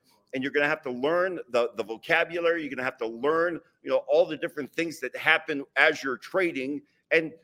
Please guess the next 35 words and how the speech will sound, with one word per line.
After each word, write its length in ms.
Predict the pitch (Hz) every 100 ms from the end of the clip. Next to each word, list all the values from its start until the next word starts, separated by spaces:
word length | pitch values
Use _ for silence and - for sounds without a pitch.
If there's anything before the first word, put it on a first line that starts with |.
| _ _ _ _ _
even 480 | 196 220 175 120 123
learn, 300 | 175 202 185 -
okay, 260 | 143 151 131 - - _
how 180 | - 196
did 200 | 240 170
you 140 | 180
feel 400 | 147 - 180 170
when 140 | 139 139
you 100 | 135
were 120 | 135
making 380 | 131 165 127 135
that 200 | 131 120
trade, 340 | - 156 131
right? 220 | 117 135 123
As 140 | 117 110
going 320 | 127 135 135
through 240 | - 135
one 200 | 127 127
of 100 | 123
the, 260 | 110 110 90 _
you 100 | 113
know, 120 | 107
the 120 | 104
dress 320 | 104 139 139 127
rehearsals 520 | 120 127 - 123 120
or 120 | 113
a 40 |
scrimmage, 520 | 107 - 135 107 - - _ _
how 140 | 165
did 180 | 185 175
you 100 | 165
feel? 420 | 156 180 147 92 - _ _ 139
Okay, 380 | - 151 156 - _ _
okay, 200 | 131 165
th-, 80 | 131